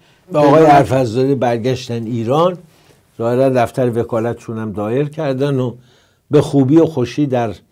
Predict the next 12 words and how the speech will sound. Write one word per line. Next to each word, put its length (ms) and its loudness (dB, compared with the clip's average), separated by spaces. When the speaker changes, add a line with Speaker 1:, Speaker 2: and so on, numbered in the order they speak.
Speaker 1:
زیر 320 0
سایه 460 0
جمهوری 500 -2
ولایت 280 -4
فقیه 500 -4
مشغول 440 -4
زندگی 460 -6
هستن. 300 -10
خب 200 -10
اشکالی 420 -6
هم 200 -6
نداره، 340 -12